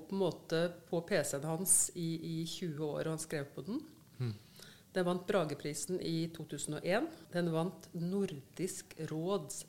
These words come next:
Speaker 1: litteraturpris året etter. Og da snakker vi. Nordisk Råd er noe h-, den kan vi ta en gang.
Speaker 2: Det er et
Speaker 1: Nordisk
Speaker 2: helt annet
Speaker 1: Råd,
Speaker 2: dyr.
Speaker 1: det er et annet dyr.
Speaker 2: Ja.
Speaker 1: Og da snakker jeg selvfølgelig om Lars Saabye Christensen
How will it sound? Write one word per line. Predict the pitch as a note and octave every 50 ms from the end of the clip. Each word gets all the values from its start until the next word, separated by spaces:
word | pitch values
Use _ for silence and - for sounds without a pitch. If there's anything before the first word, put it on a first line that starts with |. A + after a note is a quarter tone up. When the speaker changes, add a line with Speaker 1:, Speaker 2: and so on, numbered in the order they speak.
| -
Speaker 1:
litteraturpris | D#3+ D#3+ - - F3 E3+ - F3 D#3 - G3 G#3+ A3 G#3 G#3+ - - - - - - - - -
året | F3 E3 D#3+ E3+ E3 - - -
etter. | - - - -
Og | - F3 E3
da | D#3 F3 F#3
snakker | - - A#3 G#3+ - - - -
vi. | E3 F3+ G#3 - - - - - - - - - - - - - -
Nordisk | F#3 F3 D#3+ D#3+ D#3+ - -
Råd | E3 F3 G3+ G3 F#3
er | D#3+ D3+ D3+ D#3
noe | D#3+ E3 E3
h-, | - - - - - - - - - - - -
den | F3 F#3
kan | - D4 D4
vi | D4
ta | D4 - F3+
en | E3 E3 D#3+
gang. | D#3+ D#3+ D#3 - - - - - - - - -
Speaker 2:
Det | - C3
er | B2+
et | B2+
Speaker 1:
Nordisk | B2+ A#2+ B2
Speaker 2:
helt | B2+ B2 - -
annet | C3+ A#2+ G#2+
Speaker 1:
Råd, | - -
Speaker 2:
dyr. | C3 A#2+ A2+ A2 - - - - - -
Speaker 1:
det | - F#3+
er | G#3
et | G#3+ A3
annet | G3+ E3+ D3+ C#3 -
dyr. | F3 F3 F#3 F3 -
Speaker 2:
Ja. | C3+ A#2+ A2 A2 - - - - - - - - - - - - - - - - - - - -
Speaker 1:
Og | G3+ G#3 F#3
da | G3 G3 G#3
snakker | G#3 - - A3 G3+ - - - D#3
jeg | D3 D#3 D#3+
selvfølgelig | - - F3+ - - - - F3+ C#3+ C#3+ C#3 C#3+ F3 F3+ -
om | E3 D#3+ E3+ F3 E3+ F3 F3 - - E3+
Lars | D#3+ D#3+ D#3 D#3+ F3 E3 - - -
Saabye | - - - F#3+ D#3 C#3+ D#3+ D#3+
Christensen | - A2+ - - - - D3+ D#3 - G#3 A#3+ C#4+